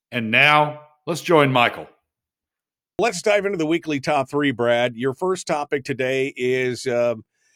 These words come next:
Speaker 2: it's a little bit of a jab. It's how the Binkley family, which is a well-known family in the interior, and of course they're the owners now, the A D N and more,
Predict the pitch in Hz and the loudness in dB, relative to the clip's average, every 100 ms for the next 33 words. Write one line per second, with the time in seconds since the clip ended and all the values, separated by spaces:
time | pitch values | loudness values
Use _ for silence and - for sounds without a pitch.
0 | _ _ 147 139 135 156 214 151 139 123 | _ _ -6 -4 -4 0 0 2 0 -2
1 | 113 135 135 156 160 127 120 - 180 175 | -2 0 2 0 0 -6 -6 -6 -4 -4
2 | 135 175 180 151 - 123 123 135 165 135 | -4 -4 -2 -4 -2 -2 -2 -2 -4 -6
3 | 117 123 117 110 131 135 131 123 131 127 | -8 -6 -6 -2 0 0 -4 -4 -6 -4
4 | 123 120 113 110 - 151 143 143 117 104 | -6 -6 -6 -6 -6 -4 -2 -2 -4 -6
5 | 120 110 117 107 107 117 123 120 120 117 | -6 -6 -4 -6 -4 -4 -4 -4 -4 -4
6 | 113 107 107 110 101 117 123 110 113 117 | -4 -4 -4 -4 -4 -4 -4 -4 -4 -4
7 | 120 | -4